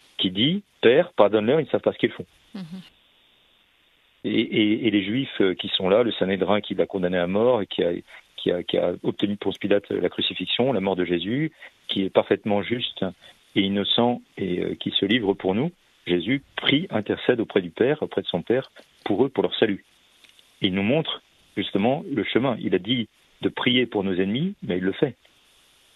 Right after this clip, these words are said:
Speaker 1: Père, pardonne-leur, ils ne savent pas ce qu'ils font. » Peut-être que c'est cette prière héroïque, héroïque, hein, que les parents de, de ces deux jeunes femmes peuvent,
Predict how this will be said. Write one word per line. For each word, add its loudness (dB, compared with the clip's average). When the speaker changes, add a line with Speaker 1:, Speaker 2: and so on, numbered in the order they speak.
Speaker 1:
Père, 6
pardonne-leur, 4
ils -2
ne -8
savent -4
pas -2
ce -20
qu'ils -6
font. » -4
Peut-être 4
que 2
c'est 0
cette 0
prière 0
héroïque, 2
héroïque, 0
hein, 0
que 2
les 2
parents 0
de, -4
de -8
ces -4
deux -2
jeunes -8
femmes 0
peuvent, -6